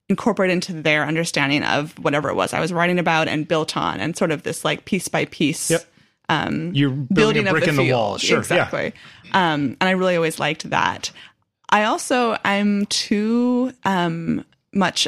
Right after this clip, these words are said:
Speaker 1: of a perfectionist and self-critical to create very much, very
Speaker 2: You'd obsess
Speaker 1: comfortably.
Speaker 2: too much.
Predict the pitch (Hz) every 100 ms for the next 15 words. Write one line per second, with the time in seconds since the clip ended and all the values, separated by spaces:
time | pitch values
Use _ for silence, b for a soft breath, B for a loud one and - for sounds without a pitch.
0 | - 180 180 - 180 196 - - 185 180
1 | - 165 - 160 - 175 160 156 151 160
2 | - - 170 156 - - - - - _
3 | _ 160 - 160 - - - - - _
4 | - - 143 131 165 143 139 113 107 98
5 | -